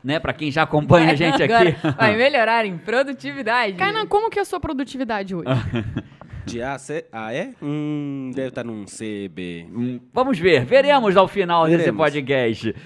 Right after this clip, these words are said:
Speaker 1: né? Achei que ele ia falar J, né? De A a E, está em J.
Speaker 3: <laughs> W.
Speaker 1: W, né? Então, mas, obviamente, e aí, nível E, o cara tem pouquíssimo resultado, ou porque trabalha muito na direção errada e não sabe
Speaker 3: Uhum.
Speaker 1: produzir,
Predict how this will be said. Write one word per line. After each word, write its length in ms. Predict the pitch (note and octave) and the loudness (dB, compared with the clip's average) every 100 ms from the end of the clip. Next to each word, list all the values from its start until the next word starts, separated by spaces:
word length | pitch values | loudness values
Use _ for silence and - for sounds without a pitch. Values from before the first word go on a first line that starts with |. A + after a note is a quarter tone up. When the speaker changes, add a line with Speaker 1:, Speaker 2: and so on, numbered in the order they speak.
| - - | -20 -8
Speaker 1:
né? 140 | B2+ | 0
Achei 260 | D3 D3 D#3 | 0 0 -2
que 60 | |
ele 80 | E3+ | -2
ia 60 | E3+ | -2
falar 280 | F3+ E3 D#3 | 0 0 0
J, 440 | D#3+ D#3 C3 C3 | 2 0 0 -2
né? 160 | C3 C#3 | -2 0
De 120 | C#3 | 4
A 120 | D3+ | 4
a 100 | C#3 | 4
E, 140 | D#3 | 2
está 200 | D#3+ - | 0 -4
em 80 | F3+ | -6
J. 300 | C#3+ D3+ C3+ | -2 2 2
Speaker 3:
<laughs> 0 | |
W. 400 | A#3 F#3+ F#3+ F3 - | 4 2 0 -8 -4
Speaker 1:
W, 420 | B2+ C3 B2 A2 - - - | 4 4 4 0 -4 -16 -10
né? 160 | A2+ C#3 | -4 -4
Então, 360 | C3+ F3 F#3+ | 0 0 0
mas, 300 | C#3+ E3 - G#3+ | 0 -2 -4 -8
obviamente, 760 | G#3+ G#3 E3+ F3 G3 A#3 B3 - - | 0 0 0 -4 -6 -8 -14 -16 -4
e 80 | F3 | -4
aí, 260 | E3+ G3+ - | -2 -6 -10
nível 400 | D3+ A3+ A3 F#3+ | -8 -6 -6 -2
E, 220 | F3+ G#3+ - | -2 -2 -6
o 80 | E3 | -14
cara 380 | - F3+ F#3+ E3 | -8 -6 -4 -6
tem 240 | - D#3+ C#3+ C#3 | -8 -10 -10 -12
pouquíssimo 520 | - F#3 - A#3 A#3 F#3+ | -6 -6 -6 -16 -12 -10
resultado, 640 | G3 G#3 - C3 F#3+ A2 | -10 -12 -4 -4 -4 -6
ou 100 | G3 | -6
porque 220 | G3 - G3+ | -6 -8 -10
trabalha 400 | F#3 E3+ F3 E3 | -8 -8 -8 -6
muito 260 | D#3 C#3+ | -8 -8
na 80 | D3+ | -8
direção 380 | C#3+ C#3+ C#3 C#3 | -8 -8 -8 -10
errada 340 | A2 A#2 D3+ | -4 -2 -2
e 40 | D3 | -6
não 100 | C3+ | -6
sabe 220 | C3+ B2 | -6 -4
Speaker 3:
Uhum. 40 | |
Speaker 1:
produzir, 540 | B2+ B2 B2 A#2+ G#3 | -6 -6 -6 -6 -8